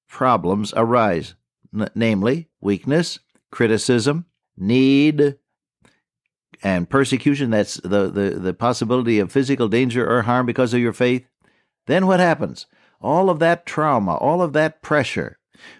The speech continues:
mounts up and it produces a reaction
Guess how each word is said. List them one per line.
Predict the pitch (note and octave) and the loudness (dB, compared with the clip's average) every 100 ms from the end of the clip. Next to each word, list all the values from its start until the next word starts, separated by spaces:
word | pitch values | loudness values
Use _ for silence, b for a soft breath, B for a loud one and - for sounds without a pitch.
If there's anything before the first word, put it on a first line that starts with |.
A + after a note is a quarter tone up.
| B | B
mounts | F#2+ C3 F3+ E3 | -2 0 0 0
up | C3+ C#3 - | 0 0 -2
and | B2 C3 | -2 0
it | B2+ - | 0 -2
produces | A#2+ A#2 E3 E3+ E3 | -4 0 0 0 -2
a | C3 | -2
reaction | A#2 C#3 D#3+ D#3+ - B2 C3 | 0 2 0 -2 -2 -4 -2